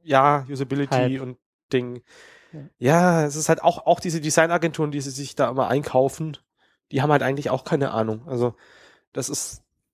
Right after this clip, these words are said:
Speaker 1: als ich mal ein Vierteljahr in so einem Betrieb gearbeitet hab, der auch so Apps baut, oder da kam so ein anderer, der, der, der da frisch angefangen hat und hat halt so erzählt, wie das früher bei seiner Firma war.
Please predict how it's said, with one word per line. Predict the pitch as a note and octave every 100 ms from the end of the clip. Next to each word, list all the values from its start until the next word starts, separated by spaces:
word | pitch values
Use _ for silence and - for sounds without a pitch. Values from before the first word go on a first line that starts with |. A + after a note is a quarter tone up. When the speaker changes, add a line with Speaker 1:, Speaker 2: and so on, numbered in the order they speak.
| _ _ _ _
Speaker 1:
als | - C#3+
ich |
mal | C#3+ C3+
ein | D3 C#3+
Vierteljahr | - E3 E3 D3 D3 C#3+ D3+
in | D3
so | C#3+
einem | D3 C#3+ C#3 C#3 C#3+
Betrieb | - - D#3
gearbeitet | - A#2+ D3+ D#3
hab, | D#3
der | - C3+
auch | C#3+
so | D3+
Apps | D3 -
baut, | - A#2+ D#3+ D#3+
oder | B2+ B2
da | - B2+
kam | - B2+ C#3+
so | C#3
ein | C3 C3
anderer, | B2+ D3 D#3
der, | C#3+ C3 C3 C3 C3 - -
der, | C3 C3 D3 C#3+ - - -
der | - C3+
da | B2+
frisch | B2+
angefangen | C3 C#3+ D3 D3
hat | C3+
und | B2
hat | C#3
halt | C3+
so |
erzählt, | C3+ - C3+ C3+
wie |
das | C3+
früher | - C#3
bei | C3
seiner | B2 A#2+ D3+
Firma | D3 C#3+
war. | D3 D#3